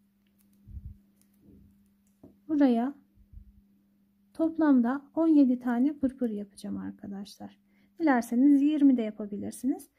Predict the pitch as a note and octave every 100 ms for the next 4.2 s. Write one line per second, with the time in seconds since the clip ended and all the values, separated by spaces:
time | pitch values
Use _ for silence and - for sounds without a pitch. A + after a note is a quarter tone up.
0 | _ _ - D#4+ D#4+ D#4+ D4 D4 D#4 C4+
1 | G#3+ - A3+ G#3+ - A#3+ A#3 A#3 A#3 A3
2 | G#3+ B3 E4+ _ _ - C#4+ D4+ C#4+ D4
3 | C#4 C#4+ C#4 C#4 C4+ C#4 C#4 C#4+ C4+ A#3+
4 | A3